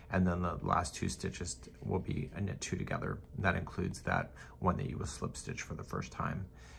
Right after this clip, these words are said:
And so you're going to get yourself all the way to number twenty-two,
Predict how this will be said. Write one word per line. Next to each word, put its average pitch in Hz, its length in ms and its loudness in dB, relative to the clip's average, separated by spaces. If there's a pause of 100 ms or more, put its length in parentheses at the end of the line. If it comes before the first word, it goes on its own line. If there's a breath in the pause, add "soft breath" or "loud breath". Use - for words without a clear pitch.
(140)
And 92 140 4
so 92 160 8
you're 92 180 10
going 92 220 6
to 92 140 0
get 90 260 2
yourself - 340 -2
all - 160 2
the 98 80 2
way 95 160 4
to 92 200 0
number 85 240 0
twenty-two, 98 640 4